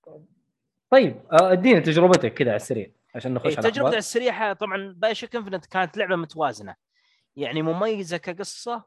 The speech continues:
Speaker 2: وكان جيم بلاي، كجيم بلاي وكعالم. و-، وهي تقريبًا ثاني أفضل لعبة في السلسلة، لأن أفضل شيء أشوف الأول ثم تجي بايوشوك إنفينيت.
Speaker 1: حلو.
Speaker 2: فكانت لعبة لطيفة صراحة، وقدموا لنا شخصية إليزابيث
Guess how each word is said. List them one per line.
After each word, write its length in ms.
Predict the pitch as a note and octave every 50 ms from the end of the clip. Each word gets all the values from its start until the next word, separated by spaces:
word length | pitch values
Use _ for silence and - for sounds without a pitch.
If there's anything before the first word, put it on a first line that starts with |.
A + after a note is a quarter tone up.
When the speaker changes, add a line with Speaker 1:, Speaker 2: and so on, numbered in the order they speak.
| _ - B2+
Speaker 2:
وكان 680 | C#3 C#3+ C#3 C3+ C3+ C3 C3 - - F3+ F3+ F3 D#3+
جيم 120 | E3+ D#3+
بلاي، 440 | D3 D#3 D#3+ F3+ G3+ G#3 A3 G3 D#3+
كجيم 420 | - - D#3+ D3 E3+ E3+ E3+ E3
بلاي 300 | D#3 D#3+ F3+ G#3 A3+ A#3+
وكعالم. 680 | A3 F#3 - - E3+ C#3+ C#3 C#3+ B2 G#2+ F#2+ F#2 - - _ _ _ _ _ _ _ _ _ _ _ _ _ _ _ _ _ _ _ _
و-، 920 | - B2 B2+ C3 C3 C3 C3 C3 C#3+ C3+ D3 D3 D3 D3 D3 C#3+ C#3 D#3+ D#3
وهي 220 | E3 G3+ A3 G#3
تقريبًا 600 | D#3+ - F#3 - G#3+ G#3 F3+ F3 G3 - - F3+
ثاني 280 | E3 F#3+ F#3+ F#3 F#3+ F#3+
أفضل 280 | - - - E3 D#3+
لعبة 200 | F3 F#3 E3+ D#3
في 60 | C3+ B2
السلسلة، 440 | - - C#3 B2 - - G#2+ G#2+
لأن 140 | A2+ B2 C#3+
أفضل 260 | E3+ E3+ - D#3 D3+
شيء 140 | - - E3+
أشوف 220 | D3 - D#3 - D3+
الأول 320 | C#3+ D3 D3+ E3+ F3+ E3+
ثم 180 | - - D3+ D3
تجي 260 | C#3+ - D#3 C#3 B2+
بايوشوك 380 | C#3 C3+ B2 - - - -
إنفينيت. 380 | A2 G2 - - F#2+ F2 - _ _ _ _ _ _ _ _ _
Speaker 1:
حلو. 360 | - C#3 B2+ A#2+ A#2+ - - _ _ _ _
Speaker 2:
فكانت 720 | - E3 E3 D#3+ D#3+ D#3 D#3+ D#3 D3+ D3+ - A#3 A#3 G#3 A3+
لعبة 220 | A#3+ G#3+ F#3+ F#3+
لطيفة 280 | F#3+ F3+ - F3+ D3+ C#3+
صراحة، 500 | - - C#3+ C3+ C3 A#2 - - D3 D3+
وقدموا 640 | D3 C#3 C3 C3 C3 C#3+ E3 D#3+ D3+ F#3 F#3 F#3+
لنا 100 | F#3+ F3
شخصية 360 | D#3 - - - - E3+ E3 D3+
إليزابيث 420 | D#3+ D3+ D#3 C#3 D3 C3+ C#3 -